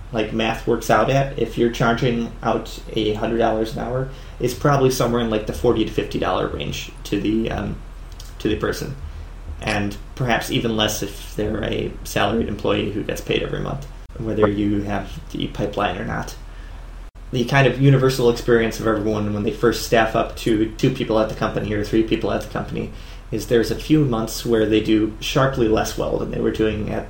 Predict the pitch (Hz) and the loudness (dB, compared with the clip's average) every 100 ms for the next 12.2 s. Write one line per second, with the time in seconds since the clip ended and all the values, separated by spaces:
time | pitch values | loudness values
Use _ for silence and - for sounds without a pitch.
0 | - - 110 104 101 104 101 - - 120 | -8 -6 -2 -2 0 -2 -2 -8 -4 0
1 | 113 120 131 139 - - - - - - | 0 2 0 0 -6 -12 -12 -6 -4 0
2 | 123 120 113 113 131 - 123 120 107 - | 4 6 8 6 2 0 0 2 0 -6
3 | - 123 123 120 107 104 104 107 110 107 | -6 0 4 4 2 0 2 0 0 -4
4 | - 110 113 120 117 113 113 104 - - | -4 0 2 2 2 6 6 4 -2 -12
5 | - - 143 139 120 107 123 113 - 101 | -4 6 6 6 2 4 4 4 4 0
6 | - 101 104 - 117 110 113 123 123 117 | 2 0 -2 0 2 4 4 6 4 4
7 | 113 107 104 - 104 104 - - - - | 0 0 -4 -6 -4 -4 -6 -12 -10 -4
8 | 107 101 101 135 135 127 113 110 117 117 | 0 0 2 2 4 4 4 4 0 0
9 | 104 107 104 104 104 104 107 - - - | -2 -4 -2 -2 -2 -2 -2 -2 -4 -8
10 | - - - - - - 104 101 98 98 | -12 -14 -14 -14 -14 -8 -4 -4 -4 -6
11 | - - - - - - - 110 - 113 | -10 -14 -16 -16 -16 -12 -4 -4 -2 -2
12 | 107 | 0